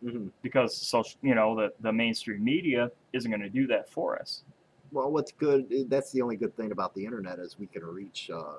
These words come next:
Speaker 1: such a large audience compared to regular mainstream type of deals.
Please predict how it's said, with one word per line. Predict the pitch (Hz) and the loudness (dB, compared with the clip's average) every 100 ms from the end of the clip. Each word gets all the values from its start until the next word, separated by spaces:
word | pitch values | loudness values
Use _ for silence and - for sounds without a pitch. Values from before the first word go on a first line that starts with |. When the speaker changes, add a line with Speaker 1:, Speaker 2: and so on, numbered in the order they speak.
| - | -14
Speaker 1:
such | - 113 110 92 | -12 -8 -8 -8
a | |
large | 82 85 92 95 87 - | -8 -6 -4 -4 -8 -10
audience | 87 90 104 98 - | -10 -8 -8 -10 -12
compared | 90 80 90 92 | -18 -10 -8 -8
to | 82 | -10
regular | - 92 90 85 80 80 _ 82 | -10 -10 -8 -8 -8 -10 _ -18
mainstream | 85 92 - 90 90 90 | -16 -16 -14 -14 -14 -12
type | 98 92 | -10 -10
of | 92 | -12
deals. | 85 98 98 101 - | -10 -8 -6 -8 -10